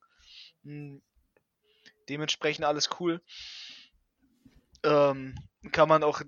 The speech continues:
dementsprechend direkt sagen, natürlich so gegen Oklahoma die zwei Niederlagen, absolutes Lowlight, weil's halt eine sehr gute Saison und eine Playoff-Chance einfach ruiniert hat. Ähm, und es waren halt nur knappe Niederlagen, ähm, dementsprechend wirklich gut gemacht, auch dann im Bowl-Game.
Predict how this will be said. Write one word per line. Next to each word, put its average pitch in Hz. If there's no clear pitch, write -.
dementsprechend 160
direkt 147
sagen, 151
natürlich 160
so 147
gegen 139
Oklahoma 151
die 147
zwei 143
Niederlagen, 143
absolutes 139
Lowlight, 147
weil's 135
halt 131
eine 143
sehr 143
gute 147
Saison 139
und 156
eine 135
Playoff-Chance 139
einfach 127
ruiniert 135
hat. -
Ähm, 131
und 156
es 151
waren 156
halt 170
nur 175
knappe 170
Niederlagen, 147
ähm, 131
dementsprechend 143
wirklich 143
gut 151
gemacht, 147
auch 143
dann 143
im 143
Bowl-Game. 151